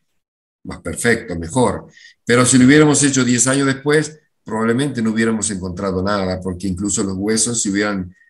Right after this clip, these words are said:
eh, disuelto, digamos, en, en el agua, digamos, en la humedad.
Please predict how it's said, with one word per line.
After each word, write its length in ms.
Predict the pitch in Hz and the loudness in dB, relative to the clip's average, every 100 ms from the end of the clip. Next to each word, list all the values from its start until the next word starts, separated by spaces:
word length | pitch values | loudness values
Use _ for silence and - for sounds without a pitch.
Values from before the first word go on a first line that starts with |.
| _ | _
eh, 680 | 85 87 87 85 82 82 80 | -6 -4 -2 -4 -8 -10 -10
disuelto, 600 | 78 87 131 131 87 87 | -6 -4 0 0 0 -4
digamos, 440 | 87 95 92 90 90 | -6 -4 -4 -6 -6
en, 340 | 90 87 87 | -6 -6 -6
en 160 | 87 87 | -6 -6
el 120 | 85 | -4
agua, 340 | 95 92 90 | -4 -4 -6
digamos, 360 | 87 90 90 87 | -6 -6 -6 -6
en 60 | 87 | -6
la 60 | |
humedad. 380 | 87 85 82 71 | -6 -8 -10 -16